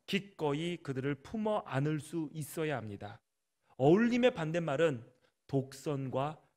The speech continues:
배타라고 할 수 있습니다. 이 독선과 배타의 뿌리는 자기의, 자기의입니다. 나만 사랑하고 나만 의로운 것이 바로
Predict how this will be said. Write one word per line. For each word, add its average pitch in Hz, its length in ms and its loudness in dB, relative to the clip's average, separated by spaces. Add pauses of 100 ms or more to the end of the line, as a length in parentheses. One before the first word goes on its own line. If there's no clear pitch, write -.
(140)
배타라고 135 560 -2
할 131 100 -4
수 127 120 -10
있습니다. 104 540 -16 (320)
이 220 100 -6
독선과 185 680 0
배타의 151 440 -2
뿌리는 139 420 -4 (300)
자기의, 123 840 -2 (140)
자기의입니다. 131 1400 -6 (240)
나만 151 400 2
사랑하고 123 680 -4 (140)
나만 127 580 -4
의로운 156 560 0
것이 160 420 -4 (200)
바로 110 280 -8